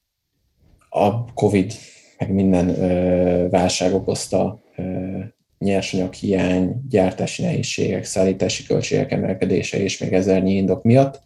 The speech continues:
de alapvetően én azt gondolom, hogy, hogyha egy ilyen tíz-húsz százalékkal megtoljuk ezeket a kategóriákat, akkor még ma is valid lehet az, amiről beszélünk.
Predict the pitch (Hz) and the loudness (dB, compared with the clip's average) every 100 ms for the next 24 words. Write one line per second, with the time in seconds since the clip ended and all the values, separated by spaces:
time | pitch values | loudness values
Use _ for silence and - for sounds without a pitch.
0 | - - - - _ _ _ _ - 120 | -20 -20 -20 -20 _ _ _ _ -8 0
1 | 107 104 101 104 98 107 98 95 92 110 | 4 4 4 2 0 0 0 0 -2 -2
2 | 104 98 101 95 92 92 98 95 - _ | -2 -2 -2 -2 -2 -4 -2 -4 -4 _
3 | - - - 98 95 98 92 - 101 110 | -12 -12 -8 -6 -2 0 0 -4 -6 -8
4 | 110 98 98 95 90 95 95 92 95 92 | -6 -2 0 0 -2 -2 -2 0 0 0
5 | - - - - 101 107 110 113 98 95 | -6 -6 -6 -2 -2 2 4 6 6 4
6 | 101 87 98 95 92 92 90 92 - - | 0 -2 0 0 0 0 0 0 -4 -10
7 | - _ - _ _ _ _ _ _ _ | -16 _ -20 _ _ _ _ _ _ _
8 | 123 104 98 90 90 95 92 - - 101 | 0 4 4 4 2 2 0 -4 -10 -8
9 | 98 92 92 92 92 - 120 127 135 | -4 0 2 4 2 2 2 2 0